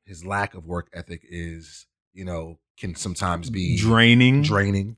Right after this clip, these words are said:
Speaker 2: Taxing.
Speaker 1: Taxing.
Speaker 2: <laughs> Degen-,
Speaker 1: And just,
Speaker 2: degenerative.
Speaker 1: just a bad influence in general.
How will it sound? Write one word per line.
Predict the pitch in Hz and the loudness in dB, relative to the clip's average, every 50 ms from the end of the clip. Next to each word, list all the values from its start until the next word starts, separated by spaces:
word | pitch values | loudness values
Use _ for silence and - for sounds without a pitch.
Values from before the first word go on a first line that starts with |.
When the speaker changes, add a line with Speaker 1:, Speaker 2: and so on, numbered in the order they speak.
| _ - | _ -14
Speaker 2:
Taxing. | - - - - 143 131 - - - - - - 143 143 147 151 151 | -8 -2 0 2 2 2 2 -2 -8 -8 -2 0 2 2 4 4 6
Speaker 1:
Taxing. | 151 139 127 - 240 - - 147 - - - - - | 4 4 4 2 0 0 -2 -6 -4 -2 -2 -2 0
Speaker 2:
<laughs> | |
Degen-, | - - - - - - - 185 143 - - 156 180 175 - - - - - 160 - - _ - - - - _ - 139 139 151 143 | 0 -2 -2 -4 -4 -4 -2 -2 -2 -2 0 0 0 0 -2 -6 -18 -14 -12 -12 -12 -12 _ -20 -20 -20 -20 _ -8 -4 0 0 0
Speaker 1:
And | 143 | 0
just, | 131 143 160 156 160 165 160 139 | 0 4 4 4 4 4 2 -2
Speaker 2:
degenerative. | 143 160 147 120 110 147 151 151 156 160 156 151 151 - 165 | -2 0 0 0 0 0 2 2 2 2 2 2 2 2 2
Speaker 1:
just | 160 156 160 151 - - - | 4 4 4 2 -2 -6 -4
a | - 120 113 | -2 -2 0
bad | 117 123 123 123 120 120 120 - | 2 2 4 4 4 4 4 2
influence | 117 117 113 104 - 120 113 110 104 - - | 0 0 0 0 0 2 2 2 2 0 -2
in | 98 95 | -4 -2
general. | 90 98 110 98 87 87 | 0 0 2 2 0 -2